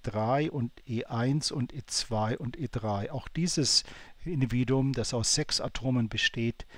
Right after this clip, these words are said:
ist Teil von diesem Abschluss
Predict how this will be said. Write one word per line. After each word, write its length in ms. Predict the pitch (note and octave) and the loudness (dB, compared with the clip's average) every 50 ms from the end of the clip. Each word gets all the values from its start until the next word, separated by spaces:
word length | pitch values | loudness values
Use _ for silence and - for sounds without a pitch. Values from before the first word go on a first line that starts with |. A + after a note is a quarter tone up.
| - - - - | -16 -16 -12 -6
ist 400 | - D#3 - - - - - - | 0 2 2 2 2 0 -6 -6
Teil 460 | - A#2 A2+ A2 A2 A#2 B2+ C3+ - | -2 0 0 0 0 0 0 -2 -4
von 440 | - - - B2 A#2 A#2 A#2+ B2 C3 - - - - - - | -6 -2 0 2 2 4 2 0 -2 -6 -12 -18 -14 -6 -2
diesem 360 | A2+ A2 A2 - B2 A#2+ - - | -2 0 0 2 0 0 0 -2
Abschluss 720 | - C3+ A#2+ - - - - A2+ A2+ A#2 - - - - | -2 -2 -2 0 0 0 0 0 0 2 4 4 4 2